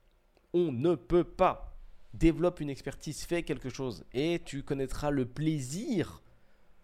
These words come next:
de l'inverse. Trouver des clients en travaillant. Qu'est-ce que c'est agréable quand t'as développé une compétence pendant des années,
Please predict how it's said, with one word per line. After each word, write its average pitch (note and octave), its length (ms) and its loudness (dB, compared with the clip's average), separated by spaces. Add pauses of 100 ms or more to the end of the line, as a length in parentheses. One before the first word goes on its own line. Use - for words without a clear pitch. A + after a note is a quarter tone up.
(720)
de A#2+ 140 -4
l'inverse. - 640 -2 (420)
Trouver F#3 320 2
des C3 100 0
clients D#3+ 340 -2
en B2+ 100 -6
travaillant. C3 720 -6 (640)
Qu'est-ce G3 300 4
que D#3 100 0
c'est D3+ 160 2
agréable C#3 520 4
quand A#2+ 120 -10
t'as B2 120 2
développé B2 280 2
une A#2+ 80 -2
compétence B2 380 -4
pendant A#2 280 -2
des A#2 300 -2
années, D3+ 360 2